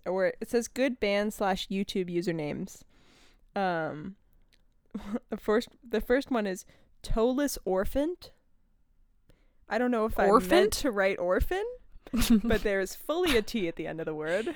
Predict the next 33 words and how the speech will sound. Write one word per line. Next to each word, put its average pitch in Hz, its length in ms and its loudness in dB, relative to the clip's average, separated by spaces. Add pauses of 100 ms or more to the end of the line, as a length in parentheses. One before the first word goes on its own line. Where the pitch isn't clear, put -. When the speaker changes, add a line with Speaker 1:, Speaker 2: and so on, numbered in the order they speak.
(100)
Speaker 2:
If 208 120 -4
you, 262 720 6
<laughs> - 60 -14
if - 300 0
you 269 140 8
called 285 360 8
your 339 120 10
band 226 520 4 (500)
Toeless 226 600 4
Orphan 214 540 4
in 190 200 4
this 233 280 6
era, 196 500 2
in 190 140 0
this 262 180 2
day 285 160 4
and 269 80 2
age, 196 400 2 (380)
you 247 140 6
would 277 140 8
be 269 400 6 (220)
burned. 185 480 0 (640)
<laughs> - 640 -14
That's 202 200 4
Speaker 1:
Why? 349 380 8
Speaker 2:
insane. 190 440 0
Speaker 1:
You 277 140 -2
can 440 220 -2
be, 320 160 0
you 233 240 -2
can 415 140 -4 (400)
have, 247 280 -2 (180)
ha-, 233 340 -6